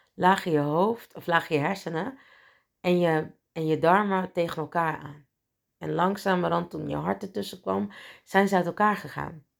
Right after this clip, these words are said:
Het is ook logisch wanneer jij niet kan voelen of wanneer je geen stress kan voelen, omdat je hoofd zo enorm in de overlevingsstand zit, dat je het wel vaak op je darmen voelt.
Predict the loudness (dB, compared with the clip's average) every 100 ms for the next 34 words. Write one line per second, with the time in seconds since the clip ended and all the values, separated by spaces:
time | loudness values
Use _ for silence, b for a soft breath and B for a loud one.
0 | _ _ _ _ _ _ _ _ _ _
1 | _ -2 4 4 4 4 6 6 4 0
2 | -10 -8 -4 -2 0 2 0 -2 -8 _
3 | -10 -2 -2 -2 -4 -4 -4 -4 0 2
4 | 0 -2 -6 -6 -6 -8 -6 -2 -2 -2
5 | -8 -6 -6 -2 -2 -2 -6 B B B
6 | B 2 2 2 -4 -4 2 2 2 -4
7 | -4 -2 2 2 2 -4 -12 b b b
8 | b _ _ 0 2 4 4 2 2 2
9 | 2 -2 -8 -6 -6 -6 -8 -10 -10 _
10 | _ _ _ _ _ _ _ -4 2 2
11 | 4 2 2 0 -4 -4 -8 -2 -2 -4
12 | -10 -16 -20